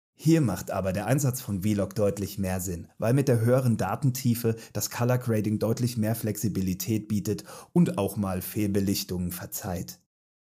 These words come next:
Auch die G neun verfügt über einen wetterfesten Body,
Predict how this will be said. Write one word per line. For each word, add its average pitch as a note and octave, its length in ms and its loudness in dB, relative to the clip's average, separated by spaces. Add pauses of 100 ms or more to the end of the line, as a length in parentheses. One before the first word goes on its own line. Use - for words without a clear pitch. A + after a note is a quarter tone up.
(120)
Auch B2+ 220 0
die C#3 160 0
G B2+ 160 4
neun A2+ 320 2
verfügt A#2 460 -4
über G2 160 0
einen F#2 180 -2
wetterfesten F#2+ 720 -4
Body, E2 320 -6